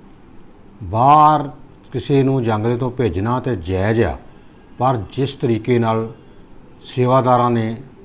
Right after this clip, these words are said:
ਵਰਤਾਓ ਕੀਤਾ ਉਸ ਬਜ਼ੁਰਗ ਨਾਲ, ਉਹ ਨਿੰਦਣਯੋਗ ਹੈ।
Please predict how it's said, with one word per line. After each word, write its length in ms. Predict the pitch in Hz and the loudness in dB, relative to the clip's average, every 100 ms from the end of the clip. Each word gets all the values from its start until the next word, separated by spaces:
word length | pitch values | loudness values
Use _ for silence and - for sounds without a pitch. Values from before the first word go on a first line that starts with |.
| - 117 | -16 -6
ਵਰਤਾਓ 480 | 117 110 117 135 143 | -6 0 2 4 2
ਕੀਤਾ 340 | 120 117 123 | 0 2 4
ਉਸ 320 | 113 117 104 | 2 -2 -6
ਬਜ਼ੁਰਗ 320 | 101 101 101 | -4 -2 -2
ਨਾਲ, 240 | 104 107 101 - - - - - | -2 -2 -6 -10 -20 -20 -14 -4
ਉਹ 380 | 139 120 113 131 - - - | 0 2 0 -6 -14 -16 -4
ਨਿੰਦਣਯੋਗ 580 | 117 110 131 123 127 123 | -2 2 2 2 2 2
ਹੈ। 260 | 120 120 | 0 -4